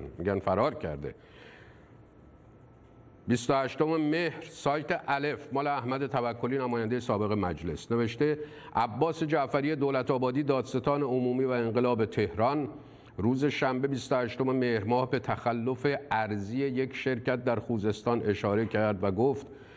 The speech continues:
فردی در خوزستان شرکتی را خریداری کرده و از سال نود و چهار تا نود و شش هشتصد میلیون دلار به نام اون شرکت و برای اون شرکت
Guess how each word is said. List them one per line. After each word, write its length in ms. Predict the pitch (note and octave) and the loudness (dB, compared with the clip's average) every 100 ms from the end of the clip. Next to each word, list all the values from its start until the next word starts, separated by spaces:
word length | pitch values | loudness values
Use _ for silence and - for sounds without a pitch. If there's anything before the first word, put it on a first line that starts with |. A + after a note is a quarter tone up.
| - - | -20 -20
فردی 520 | - A2 C#3+ C#3 D3 | 0 2 2 0 0
در 160 | C#3 A#2+ | 0 0
خوزستان 720 | - B2 A2+ G#2+ - C3+ C3+ | -2 -2 0 -2 0 0 0
شرکتی 580 | - A#2+ A2+ B2+ B2+ | 0 -2 2 0 2
را 120 | A#2+ A2+ | 0 0
خریداری 580 | - A2 G#2+ G#2 A2 | 0 0 2 2 0
کرده 320 | A#2 C3 C3 C#3+ | 0 0 2 2
و 60 | |
از 200 | C3 A#2 | 2 0
سال 300 | - B2 A#2+ | 0 2 4
نود 280 | B2 A2+ G2+ | 4 2 2
و 80 | G2+ | 0
چهار 360 | - G#2 A#2 | 2 2 2
تا 140 | G#2+ G#2+ | 2 0
نود 280 | G2+ F#2+ F2+ | 2 0 -2
و 60 | |
شش 420 | - B2+ C3+ - - - - - | -2 -2 -2 -4 -12 -20 -20 -6
هشتصد 540 | - A2 - D3 C#3+ C#3 | -2 -2 -2 -2 -2 0
میلیون 420 | C#3+ C3+ C3+ B2+ | 0 2 0 0
دلار 680 | A2 A#2 A#2 A#2 A#2+ B2+ A#2 - - - - - - - - - - - - - - | 0 2 4 4 4 2 -2 -8 -16 -20 -20 -20 -20 -20 -20 -20 -20 -20 -20 -20 -8
به 80 | - | -2
نام 260 | F#2 G#2+ A#2+ | 2 2 4
اون 180 | G2+ F2+ | 0 0
شرکت 580 | - F2 D#2 G2+ G2 F#2+ | -2 -2 0 0 0 0
و 80 | E2+ | -2
برای 380 | E2+ F2+ A#2 | 0 2 2
اون 160 | A2+ G2 | 2 0
شرکت 520 | - F#2 E2+ G#2+ A#2+ | 0 -2 0 0 0